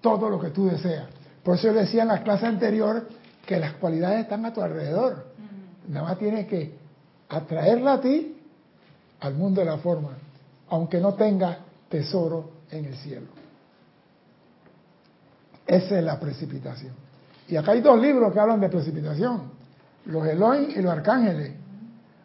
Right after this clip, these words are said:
O sea que hay ahí material para tú poder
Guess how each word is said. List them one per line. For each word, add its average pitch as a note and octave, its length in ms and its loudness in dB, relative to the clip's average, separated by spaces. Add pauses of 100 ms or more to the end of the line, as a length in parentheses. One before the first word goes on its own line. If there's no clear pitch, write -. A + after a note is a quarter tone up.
O - 40 -14
sea G3 200 2
que F#3+ 80 -2
hay E3 120 2
ahí B3 260 4
material G#3 760 4 (480)
para E3 240 0
tú B3+ 260 -6
poder G#3 580 8